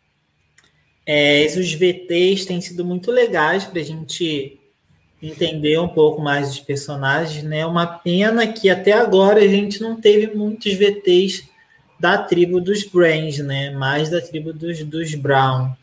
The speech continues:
Será que a gente tava errado aí nas nossas apostas no primeiro episódio, que os Brains que iriam mais longe?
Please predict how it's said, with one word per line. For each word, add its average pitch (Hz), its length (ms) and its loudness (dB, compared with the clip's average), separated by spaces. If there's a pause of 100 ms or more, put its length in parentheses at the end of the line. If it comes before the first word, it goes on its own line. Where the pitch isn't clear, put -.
(420)
Será 147 440 2
que 156 180 -2
a 151 40 0
gente 156 320 -4
tava 151 320 -2
errado 143 440 -2
aí 143 240 -4
nas 151 180 -6
nossas 139 400 -8
apostas 156 760 0
no 143 160 -6
primeiro 139 340 -6
episódio, 151 880 0
que - 180 -6
os 139 120 -2
Brains 143 600 0
que 160 160 -8
iriam 147 280 -2
mais 135 240 -4
longe? 180 880 -2